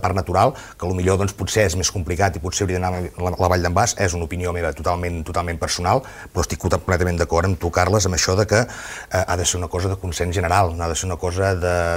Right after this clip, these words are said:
de l'Ajuntament de les Preses, sinó ha de ser una cosa de consens de, de la Vall d'en Bas, eh, de, d'inclús Sant Feliu, de, de la zona, doncs, eh, doncs, més afectada per, i que es pot beneficiar més d'aquesta, d'aquesta depuradora. Estem, estem d'acord.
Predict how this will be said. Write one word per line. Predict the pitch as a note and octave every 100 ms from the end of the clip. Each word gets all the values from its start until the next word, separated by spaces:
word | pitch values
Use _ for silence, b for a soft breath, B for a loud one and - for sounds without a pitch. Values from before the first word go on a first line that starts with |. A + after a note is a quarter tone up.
| E2
de | E2+
l'Ajuntament | F2+ E2+ F2
de | F2
les | -
Preses, | F#2 F#2+ F#2
sinó | F2+
ha |
de | E2
ser | F2+
una | E2+
cosa | F2 F#2
de | F#2
consens | F2 E2+ F2 F#2 F#2
de, | E2 B B B
de | D#2+
la | E2
Vall | F2+ E2
d'en |
Bas, | F2+ G2 A2 -
eh, | E2+ E2+ E2+ E2+ D#2+
de, | E2+ E2 D#2+ D#2+ - B B -
d'inclús | D#2 D#2 -
Sant | D#2
Feliu, | D2+ F#2 B2 A#2
de, | E2+ D#2
de | D#2
la | D#2+
zona, | D#2+ E2+ F#2+
doncs, | F2 F2+ F#2+ E2+
eh, | D#2+
doncs, | D#2 D#2+ E2
més | F2
afectada | - G#2 E2+ E2 F#2+
per, | E2+ E2
i | E2 D#2+
que | E2 D#2
es |
pot | G2+ F2+
beneficiar | G2+ G2 F2+ - F2+ F2+
més | G#2 - B B B
d'aquesta, | F2 F2+ - G2+ F#2+
d'aquesta | E2 D#2+ E2+
depuradora. | D#2+ D#2 D#2 D#2
Estem, | - D#2 D#2
estem | D2+ D#2+ D2+
d'acord. | D#2 D#2+